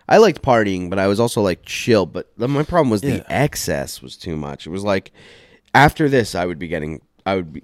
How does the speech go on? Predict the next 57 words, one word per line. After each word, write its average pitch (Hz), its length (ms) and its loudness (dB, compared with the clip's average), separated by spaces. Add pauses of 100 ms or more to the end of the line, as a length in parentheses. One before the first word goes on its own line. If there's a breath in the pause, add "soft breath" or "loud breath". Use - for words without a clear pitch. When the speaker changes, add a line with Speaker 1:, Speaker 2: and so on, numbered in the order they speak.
Speaker 1:
i-, 175 180 6
if 165 160 2
you 202 220 8
were 196 180 12
like, 139 280 8
"Yo, 117 80 8
you 95 100 4
want 98 160 -6
anything 107 220 -8
to 98 80 -8
drink 104 200 -8
right 104 160 -6
now?" 104 240 -6
I'd 95 80 -10
be 98 60 -6
like, 90 180 -4
"Let's 131 160 -6
get 262 160 -12
some 208 180 -12
fucking 135 320 -10
Speaker 2:
Yeah, 87 40 -8
Speaker 1:
whiskeys 120 480 -6
in 151 80 -6
Speaker 2:
so 143 80 -6
Speaker 1:
here." 117 120 0
Speaker 2:
you 113 40 2
were 107 80 0
an 95 60 -2
alcoholic, 82 580 -8
is - 80 -20
what - 80 -18
you're 73 80 -14
saying. 71 300 -18 (800)
Speaker 1:
Yes. 113 520 -8
Speaker 2:
Yeah, 80 240 -6 (120)
so 95 220 -6
was 90 120 -6
I. 82 180 -6
I 76 100 -10
was 82 140 -10
like, 82 160 -10
"I 85 180 -6
literally 90 500 -6
cannot 87 680 -8 (160)
just - 320 -8
have 85 260 -10
one 80 320 -16
beer 82 400 -10
Speaker 1:
Yeah. 87 240 -6 (100)
Speaker 2:
and 87 160 -10
sit 90 300 -6
here 87 180 -8
and 80 140 -14
talk 85 280 -8
about, 80 380 -10
Speaker 1:
Yeah. 101 60 -6
Speaker 2:
like, 78 260 -10